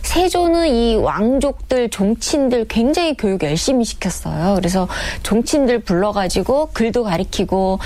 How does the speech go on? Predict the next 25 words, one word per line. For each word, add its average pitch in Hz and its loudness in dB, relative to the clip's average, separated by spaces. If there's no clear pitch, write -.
경서를 208 2
논하게 196 0
하고, 185 0
종친 233 0
중에 208 2
그 190 0
글을 202 0
잘 208 0
모르거나 190 2
그러면 180 2
이제 - -4
쫓아내버리고. 185 0
근데 269 2
세조의 339 2
사랑을 359 2
받았다면 196 0
왕세자로서, 302 0
군주로서의 254 0
교육을 196 2
못 156 -2
받은 196 0
거지, 170 0
이제 160 0
학문적인 381 2
교육은 170 0